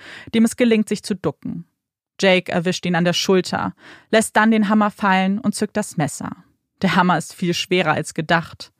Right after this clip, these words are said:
Wenn er seinen Plan in die Tat umsetzen will, dann muss das Messer reichen. Michael stürzt sich mit schmerzverzerrtem Gesicht auf Jake.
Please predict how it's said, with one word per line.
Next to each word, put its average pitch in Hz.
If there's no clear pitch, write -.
Wenn 214
er 220
seinen 185
Plan 180
in 165
die 165
Tat 196
umsetzen 170
will, 170
dann 165
muss 185
das -
Messer 175
reichen. 151
Michael 196
stürzt -
sich 180
mit 175
schmerzverzerrtem 175
Gesicht 165
auf 160
Jake. -